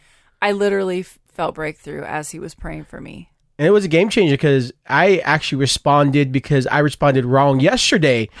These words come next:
Speaker 2: when you did come to me
Speaker 1: <laughs>
Speaker 2: and I was so focused on something that I wasn't actually taking my role as a husband.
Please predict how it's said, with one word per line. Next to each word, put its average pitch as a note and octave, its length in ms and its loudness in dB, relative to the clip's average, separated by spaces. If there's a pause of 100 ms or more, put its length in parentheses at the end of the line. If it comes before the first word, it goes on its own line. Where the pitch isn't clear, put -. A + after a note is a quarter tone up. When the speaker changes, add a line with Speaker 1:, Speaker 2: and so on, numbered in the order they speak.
(180)
Speaker 2:
when E3+ 200 4
you A3 120 4
did A3 300 2
come C#4 260 4
to A3 100 4
me D#3+ 340 4 (140)
Speaker 1:
<laughs> - 140 -8
Speaker 2:
and F3+ 200 4
I G3 200 4
was G#3 240 2
so G#3+ 360 4
focused B3 480 2
on G3+ 140 4
something F#3+ 600 2
that F3 260 4
I D#3+ 340 4 (460)
wasn't F3 440 2
actually E3 920 2
taking E3+ 500 2
my D3+ 280 4
role D#3+ 340 4
as C#3+ 140 2
a C#3 100 4
husband. D#3+ 840 2